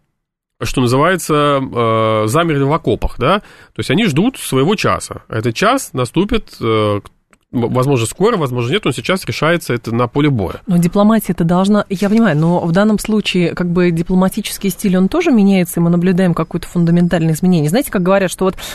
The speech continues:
Speaker 2: Российская Федерация сейчас фактически, а, выступила как вот,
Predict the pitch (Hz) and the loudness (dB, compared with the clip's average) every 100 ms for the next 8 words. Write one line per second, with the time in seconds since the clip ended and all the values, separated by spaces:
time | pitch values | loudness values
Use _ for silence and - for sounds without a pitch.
0 | - - - 208 247 - 190 196 302 415 | -14 -8 -4 -2 -2 -2 -2 0 2 0
1 | 220 - 202 202 - 180 233 196 - - | -2 -4 -2 -2 -2 -4 -4 -6 -8 -4
2 | 165 147 139 135 - 170 165 160 156 156 | -2 0 0 -2 0 2 2 2 2 0
3 | 143 104 143 - 214 277 233 202 185 202 | 0 -2 -2 0 -2 0 -2 0 0 0
4 | 185 165 | -2 -4